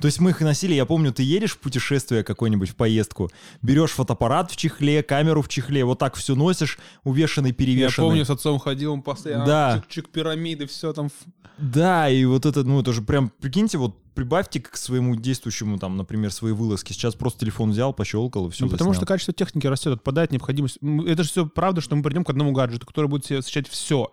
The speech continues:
Speaker 2: телефон, фото-, ну, по сути, он уже есть, да, как
Speaker 1: А
Speaker 2: бы?
Speaker 1: вы не ностальгируете вот поэтому?
Speaker 2: Нет, я нет. Я за развитие технологий, я за прогресс. Тем более это реально удобно.
Speaker 1: Мы недавно фотографировались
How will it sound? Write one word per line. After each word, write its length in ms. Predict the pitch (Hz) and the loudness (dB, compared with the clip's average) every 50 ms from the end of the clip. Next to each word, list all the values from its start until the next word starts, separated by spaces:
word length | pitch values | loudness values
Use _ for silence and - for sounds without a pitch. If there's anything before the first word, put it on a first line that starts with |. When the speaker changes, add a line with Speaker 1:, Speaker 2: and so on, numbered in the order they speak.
| _ _ _ _ _ | _ _ _ _ _
Speaker 2:
телефон, 500 | - 131 135 143 143 - 185 185 208 196 | -6 -4 -2 -2 -2 0 2 2 2 2
фото-, 220 | - - 135 - 139 | 0 -2 -4 -2 0
ну, 220 | 151 156 131 120 127 | 0 2 0 0 -2
по 140 | - - | -6 -6
сути, 200 | - - 170 156 | -2 -2 0 0
он 60 | 147 139 | 0 0
уже 160 | 123 147 143 | 0 0 0
есть, 220 | 135 123 110 110 110 | 0 0 0 -2 -2
да, 120 | 123 147 | -2 -2
как 120 | 170 160 131 | -2 -4 -2
Speaker 1:
А 80 | - - | -2 0
Speaker 2:
бы? 40 | 107 | 2
Speaker 1:
вы 80 | 117 127 | 2 2
не 100 | 123 120 | 2 2
ностальгируете 720 | 120 113 - - 127 123 143 185 202 185 131 110 - 98 | 2 0 -2 -2 -4 -2 0 0 2 2 0 0 0 -2
вот 140 | 95 90 - | -4 -4 -2
поэтому? 520 | 104 98 92 87 - 95 92 87 85 87 - _ _ | -2 -2 -2 -2 -2 -2 -2 -2 -4 -6 -10 _ _
Speaker 2:
Нет, 320 | - 139 143 135 120 110 - | -4 -2 0 0 -2 -2 -2
я 160 | 135 151 156 | -2 -2 0
нет. 240 | 147 131 113 - - - - - - - - - - | 0 -2 -4 -6 -8 -18 -20 -20 -20 -20 -20 -10 -4
Я 180 | 139 139 139 | 0 0 2
за 200 | 131 127 147 151 | 2 2 4 4
развитие 300 | 147 135 123 131 123 123 | 4 4 2 0 0 -2
технологий, 400 | - - - 139 151 180 170 151 | -6 -6 -2 -2 0 0 0 0
я 140 | 127 120 123 | 0 0 0
за 100 | 117 127 | 0 -2
прогресс. 420 | 117 117 110 110 113 120 - - - _ _ _ _ _ _ _ _ _ _ _ _ _ - | -2 -4 -4 -6 -8 -10 -10 -14 -18 _ _ _ _ _ _ _ _ _ _ _ _ _ -6
Тем 120 | - 135 131 | -2 0 2
более 140 | 147 151 139 | 2 2 0
это 80 | - 131 | 0 0
реально 180 | 131 127 123 | 0 0 -2
удобно. 300 | 113 113 117 127 135 - - _ _ _ _ _ - - - _ _ _ _ _ - | -2 -4 -6 -8 -10 -12 -14 _ _ _ _ _ -20 -20 -20 _ _ _ _ _ -8
Speaker 1:
Мы 260 | 107 113 120 120 120 117 | -4 -2 0 2 2 2
недавно 440 | 113 113 107 113 120 117 113 104 | 2 2 2 2 2 2 2 0
фотографировались 920 | 98 - - - 95 101 101 - - 143 147 147 123 101 90 82 - - | -2 -2 -4 -4 -2 -2 -2 -2 0 0 0 2 2 2 0 -2 -4 -8